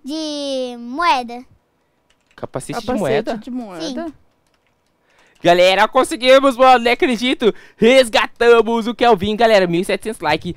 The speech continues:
Speaker 2: Muito, muito, muito bom.
Speaker 1: Já
Speaker 2: Se não
Speaker 1: sei.
Speaker 2: deixou o like, deixa o like aqui ainda, mil e setecentos likes. Vamos tentar pegar dois mil likes, porque se pegar dois mil likes, o Kelvin vai ter que plantar bananeira. Né, Kelvin?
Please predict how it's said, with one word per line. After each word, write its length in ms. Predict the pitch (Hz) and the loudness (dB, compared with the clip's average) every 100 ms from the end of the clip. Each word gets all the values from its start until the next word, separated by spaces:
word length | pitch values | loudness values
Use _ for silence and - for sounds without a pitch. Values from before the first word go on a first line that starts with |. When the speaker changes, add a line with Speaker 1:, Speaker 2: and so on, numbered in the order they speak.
| - - | -14 -2
Speaker 2:
Muito, 480 | 185 196 262 240 240 | -2 -2 -6 -6 -6
muito, 340 | 240 233 254 | -8 -8 -12
muito 380 | 226 247 - 294 | -10 -10 -6 -6
bom. 440 | 220 214 214 220 220 - | -4 2 4 4 2 -4
Speaker 1:
Já 120 | 370 | -2
Speaker 2:
Se 80 | 220 | 0
não 100 | 262 | 2
Speaker 1:
sei. 80 | |
Speaker 2:
deixou 180 | 254 254 | 2 2
o 20 | |
like, 240 | 220 214 247 | 2 2 0
deixa 260 | 196 226 | -4 -2
o 40 | 220 | 0
like 180 | 208 214 | 0 -2
aqui 180 | - | -4
ainda, 300 | 196 175 185 | -4 -2 -4
mil 120 | 185 208 | -4 -4
e 40 | |
setecentos 320 | 214 220 190 | -6 -8 -8
likes. 300 | 160 165 190 - _ | -4 -4 -4 -12 _
Vamos 180 | 233 294 | 0 0
tentar 220 | 262 240 | 0 -2
pegar 220 | 220 220 202 | 0 0 0
dois 180 | 196 | 0
mil 100 | 180 | 0
likes, 300 | 160 160 170 | 0 -2 -2
porque 340 | - 180 190 175 | -6 -6 -2 -4
se 80 | - | -2
pegar 240 | 226 214 | -2 0
dois 200 | 202 180 | 2 0
mil 120 | 180 | 0
likes, 400 | 160 160 165 180 - _ | 0 0 -2 -6 -8 _
o 100 | - | -14
Kelvin 340 | 160 185 156 175 | -4 -2 -2 -4
vai 120 | 170 | -4
ter 100 | 175 | -6
que 100 | 170 | -12
plantar 300 | - 156 156 | -8 -4 -4
bananeira. 580 | 156 170 170 117 104 104 _ _ _ _ _ _ _ _ - | -2 -2 -2 -4 -6 -10 _ _ _ _ _ _ _ _ -18
Né, 160 | - 143 | -6 -2
Kelvin? 340 | 165 147 110 | -2 -2 -6